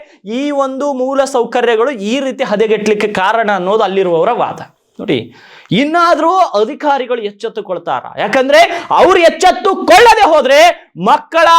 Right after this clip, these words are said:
ಹಕ್ಕುಗಳ ಆಯೋಗದ ಅಧ್ಯಕ್ಷರಿಗೆ, ಸದಸ್ಯರಿಗೆ ಈ ಸಂದೇಶವನ್ನ ಮುಟ್ಟಿಸಲಾಗುತ್ತೆ. ಯಾಕಂದ್ರೆ ಮಕ್ಕಳಿಗೆ ಸರಿಯಾದ ಕುಡಿಯುವ ನೀರು, ಕೇವಲ ಕುಡಿಯುವ ನೀರಲ್ಲ, ಶುದ್ಧ ಕುಡಿಯುವ ನೀರು, ಶೌಚಾಲಯದ ವ್ಯವಸ್ಥೆ,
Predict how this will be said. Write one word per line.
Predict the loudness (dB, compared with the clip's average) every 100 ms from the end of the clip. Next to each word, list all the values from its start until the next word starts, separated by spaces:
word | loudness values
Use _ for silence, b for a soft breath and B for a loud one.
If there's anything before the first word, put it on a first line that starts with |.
| 4
ಹಕ್ಕುಗಳ | 2 -4 -4 0 4 4 4
ಆಯೋಗದ | 4 4 4 2 2 2
ಅಧ್ಯಕ್ಷರಿಗೆ, | 2 2 0 0 -4 -4 0 -2 -2
ಸದಸ್ಯರಿಗೆ | -4 -2 0 -2 2 4 4 4 B
ಈ | -6 -4
ಸಂದೇಶವನ್ನ | -4 -6 -2 0 0 -2 -6 -6
ಮುಟ್ಟಿಸಲಾಗುತ್ತೆ. | -8 -8 -8 -4 -2 -2 -2 -4 -2 2 2 B B
ಯಾಕಂದ್ರೆ | 0 2 0 2 4 4 2 B 2
ಮಕ್ಕಳಿಗೆ | 2 4 2 2 4 4
ಸರಿಯಾದ | 4 2 4 4 6 4 4 -2
ಕುಡಿಯುವ | -2 0 2 2
ನೀರು, | 2 -4 2 6 6 4 -4 _ _ _ _ _
ಕೇವಲ | 0 2 2 0
ಕುಡಿಯುವ | -2 -4 -4 -2
ನೀರಲ್ಲ, | -2 -2 -2 2 2
ಶುದ್ಧ | 0 -2 -4 0 2 2
ಕುಡಿಯುವ | 0 2 4 4 4
ನೀರು, | 0 -2 4 4 4 b b 0
ಶೌಚಾಲಯದ | 2 2 2 4 6 4 2
ವ್ಯವಸ್ಥೆ, | 2 0 -2 2